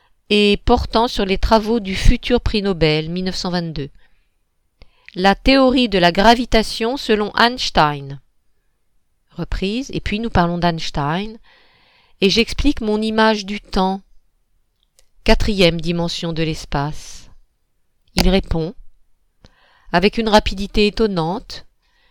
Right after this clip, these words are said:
une adresse, une maîtrise à saisir le fil d'or que je n'ai jamais vu. Jamais, en vérité.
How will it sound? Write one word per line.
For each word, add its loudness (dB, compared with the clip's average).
une -2
adresse, 0
une 0
maîtrise -2
à 4
saisir 0
le 0
fil 6
d'or 0
que -2
je -4
n'ai -4
jamais -2
vu. -16
Jamais, 2
en -8
vérité. -12